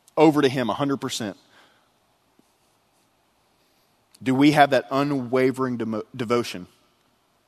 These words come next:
to not even ask why, to not even ask, "Are you sure?" to not even reason our way out? Do we have that kind of faith? Are we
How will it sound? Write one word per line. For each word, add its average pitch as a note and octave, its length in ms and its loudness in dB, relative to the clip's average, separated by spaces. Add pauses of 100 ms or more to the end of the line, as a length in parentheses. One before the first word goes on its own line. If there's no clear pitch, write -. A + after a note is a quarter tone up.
(160)
to D#3 80 -2
not C#3+ 180 6
even D#3+ 180 2
ask B2 280 -2
why, G#2 440 0 (380)
to - 80 -12
not D3 160 4
even D#3 200 2
ask, B2+ 360 2 (420)
"Are A#2+ 80 -6
you A#2 120 -4
sure?" B2 360 0
to - 140 -2
not E3+ 160 6
even E3 180 0 (300)
reason D3 380 2
our C#3 100 2
way C#3+ 160 6
out? A#2+ 80 2
Do B2+ 80 -2
we D3 160 2
have C#3 360 4
that B2+ 140 4
kind A#2+ 200 -6
of A2+ 80 -6
faith? B2 260 -6
Are A#2+ 100 0
we D3+ 300 0